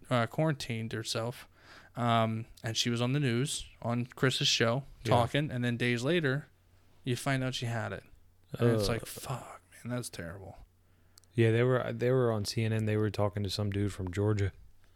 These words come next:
Speaker 2: and he
Speaker 1: Oh, yeah?
Speaker 2: was, he was in recovery.
Speaker 1: Ugh.
Speaker 2: He was recovering, but he, he said he'd, he went to the hospital, and, um, they were like, "Well, you know," they tested him or whatever for the flu, and they're like, "Yeah, you, you don't have it.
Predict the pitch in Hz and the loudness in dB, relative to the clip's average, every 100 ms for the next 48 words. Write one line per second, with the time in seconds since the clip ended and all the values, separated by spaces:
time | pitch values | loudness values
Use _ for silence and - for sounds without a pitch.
0 | - - - - - - 110 101 95 117 | -20 -20 -20 -20 -20 -4 -2 0 2 4
1 | 113 98 - - - - - - 131 123 | 4 2 -2 -12 -18 -14 -10 4 8 10
2 | 113 107 98 - 139 113 92 90 - - | 10 8 4 4 4 6 0 0 -4 -12
3 | 113 101 - - - _ 107 104 101 101 | -10 -8 -12 -20 -20 _ 2 2 2 2
4 | 120 120 107 98 92 85 98 95 98 101 | 4 6 4 4 2 2 2 0 -2 -2
5 | 90 101 98 92 92 - - - - - | 0 2 0 -2 -8 -12 -20 -20 -20 -2
6 | 107 104 98 101 90 104 107 - 107 104 | 0 2 2 0 2 2 2 2 0 0
7 | 98 _ _ - - - - 95 87 78 | -2 _ _ -20 -20 -20 -6 -2 0 -2
8 | 76 - - 107 - - - - - - | -4 -4 -8 -12 -16 -20 -20 -18 -20 -20
9 | - 101 95 92 - 143 151 147 135 - | -2 0 2 -2 0 2 2 2 -2 -6
10 | - 113 113 110 107 107 104 101 - 101 | -8 -4 -2 0 0 0 0 -2 -2 -2
11 | 98 98 98 95 - 90 - - 104 101 | -2 0 0 -2 -6 -8 -6 -2 0 0
12 | 95 92 92 95 117 139 113 104 - 101 | -2 -2 -2 -2 -2 0 -2 -4 -6 -2
13 | 98 90 104 104 98 | -2 0 0 0 -2